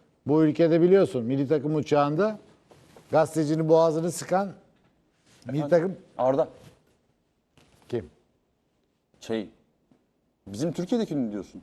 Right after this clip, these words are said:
Speaker 1: Milli takımın uçağında gazeteci boğazını sıkan kaptan vardı. Sonra
Speaker 2: Evet,
Speaker 1: ona
Speaker 2: evet.
Speaker 1: tekrar forma verildi. Onun için işte bak, bu milli takım farklı olabilir.
Speaker 2: Şu maç kadrosuna alınmama durumunu da açalım. Biliyorsun, yirmi üç kişilik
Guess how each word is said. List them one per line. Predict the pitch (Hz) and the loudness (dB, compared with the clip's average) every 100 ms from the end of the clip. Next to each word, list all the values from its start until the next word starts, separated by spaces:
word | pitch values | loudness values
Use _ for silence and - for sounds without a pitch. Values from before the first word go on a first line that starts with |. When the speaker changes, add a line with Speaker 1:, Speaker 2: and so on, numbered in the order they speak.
| - | -12
Speaker 1:
Milli | 117 170 | -6 -4
takımın | 180 160 113 117 | 0 0 0 -2
uçağında | 156 - 147 143 185 | -4 0 0 0 -2
gazeteci | 170 165 - 147 156 | 2 0 0 -4 2
boğazını | 156 160 156 185 | 4 4 4 -2
sıkan | 147 - 180 196 | -6 -2 -2 0
kaptan | 160 151 - 208 214 | 0 0 0 0 2
vardı. | 196 151 | 2 2
Sonra | 110 - - | -2 0 2
Speaker 2:
Evet, | 165 | 4
Speaker 1:
ona | 165 | 2
Speaker 2:
evet. | 185 | 2
Speaker 1:
tekrar | 175 180 190 190 | 0 0 2 2
forma | 160 175 190 196 | 2 2 2 2
verildi. | 170 135 107 92 _ _ _ - | 4 0 -2 -10 _ _ _ 2
Onun | 175 240 | 2 4
için | 240 - 208 | 2 0 0
işte | 170 - 165 | 0 2 4
bak, | 156 - | 4 2
bu | 175 | -4
milli | 180 170 | 0 0
takım | 147 156 147 | 2 0 -2
farklı | 143 151 147 - | 0 0 0 2
olabilir. | 160 143 135 131 113 - | 2 4 2 0 -4 -6
Speaker 2:
Şu | - - | -10 -2
maç | 170 165 185 | 2 2 4
kadrosuna | 196 175 170 160 175 | 2 2 0 -2 0
alınmama | 143 180 190 160 | 2 2 0 0
durumunu | 127 143 175 | -2 -2 -2
da | 175 - | 0 0
açalım. | - 214 175 110 | 0 0 0 -2
Biliyorsun, | 143 180 127 | 0 0 -2
yirmi | 107 120 143 156 | -2 0 0 0
üç | 175 | -2
kişilik | - - 135 - - | -8 -8 -8 -8 -16